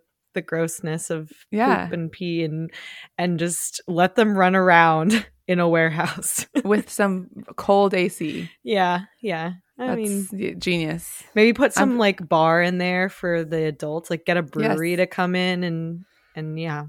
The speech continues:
Speaker 1: I mean,
Speaker 2: Yes.
Speaker 1: should
Speaker 2: That's
Speaker 1: we go
Speaker 2: genius.
Speaker 1: do that? <laughs>
Speaker 2: Turf, turf in there, and then some, like, you know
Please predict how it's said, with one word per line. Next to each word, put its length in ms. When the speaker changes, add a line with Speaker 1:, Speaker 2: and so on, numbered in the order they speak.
Speaker 1:
I 80
mean, 400
Speaker 2:
Yes. 240
Speaker 1:
should 160
Speaker 2:
That's 60
Speaker 1:
we 80
go 120
Speaker 2:
genius. 500
Speaker 1:
do 60
that? 180
<laughs> 60
Speaker 2:
Turf, 460
turf 260
in 120
there, 260
and 140
then 120
some, 200
like, 360
you 120
know 260